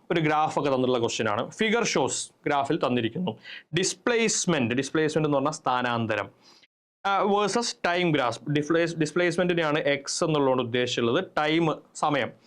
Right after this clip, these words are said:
Graph of a particle moving on the x axis. എക്സ് ആക്സിസിൽ മൂവ് ചെയ്യുന്ന ഒരു പാർട്ടിക്കിളിന്റെ ഡിസ്പ്ലേസ്മെന്റ് ടൈം ഗ്രാഫ് ആണ് തന്നിരിക്കുന്നത്. അതിന് അനുസ്-, അനുബന്ധിച്ച് നാല് ഓപ്ഷൻസ് കൊടുത്തിട്ടുണ്ട്. The particle is at rest. The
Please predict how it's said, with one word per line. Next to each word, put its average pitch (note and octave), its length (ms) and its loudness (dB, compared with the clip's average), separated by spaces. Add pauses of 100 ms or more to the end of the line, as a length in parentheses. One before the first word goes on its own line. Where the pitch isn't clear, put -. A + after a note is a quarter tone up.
(320)
Graph C#3+ 300 2 (100)
of D#3 160 0
a - 20 -4 (100)
particle E3 480 0
moving C#3 320 0 (220)
on C3 140 0
the F3 140 2
x - 200 -10
axis. - 240 -10
എക്സ് D3+ 180 -4
ആക്സിസിൽ F3 240 0 (100)
മൂവ് D3 160 2
ചെയ്യുന്ന C#3 260 0
ഒരു C3+ 140 -2
പാർട്ടിക്കിളിന്റെ A#2 680 -2 (840)
ഡിസ്പ്ലേസ്മെന്റ് A#3 680 0 (120)
ടൈം D#3+ 180 0 (100)
ഗ്രാഫ് C3 320 0
ആണ് C#3 160 2
തന്നിരിക്കുന്നത്. D3+ 540 0 (240)
അതിന് B3 180 2 (240)
അനുസ്-, E3 240 -2 (260)
അനുബന്ധിച്ച് D#3 500 0 (200)
നാല് F#3 480 2
ഓപ്ഷൻസ് D#3 460 -2
കൊടുത്തിട്ടുണ്ട്. A#2+ 460 -2 (1000)
The D#3 60 -4 (100)
particle E3+ 440 0
is D3+ 140 0
at C3 80 -4 (100)
rest. D3+ 220 -2 (1400)
The B2 60 -2